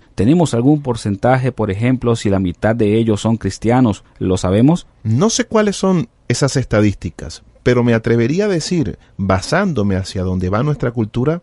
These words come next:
Speaker 2: que probablemente no es tan alta como nos gustaría que fuera.
Speaker 1: Desafortunadamente. Y después, inclusive, usted ahora escucha acerca de las personas alejándose de la iglesia a causa de la agitación.
Speaker 2: Exactamente.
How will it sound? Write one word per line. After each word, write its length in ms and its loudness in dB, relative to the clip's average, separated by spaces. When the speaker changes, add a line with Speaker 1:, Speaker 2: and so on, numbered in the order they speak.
Speaker 2:
que 100 -2
probablemente 960 2
no 420 4
es 160 0
tan 200 0
alta 400 -2
como 220 0
nos 100 2
gustaría 460 -2
que 120 -6
fuera. 320 -6
Speaker 1:
Desafortunadamente. 1300 2
Y 80 0
después, 540 2
inclusive, 720 2
usted 440 0
ahora 420 4
escucha 360 -2
acerca 400 -2
de 80 0
las 160 -2
personas 500 -2
alejándose 680 -2
de 120 0
la 120 -2
iglesia 500 0
a 120 -2
causa 380 2
de 80 2
la 60 2
agitación. 680 -2
Speaker 2:
Exactamente. 920 0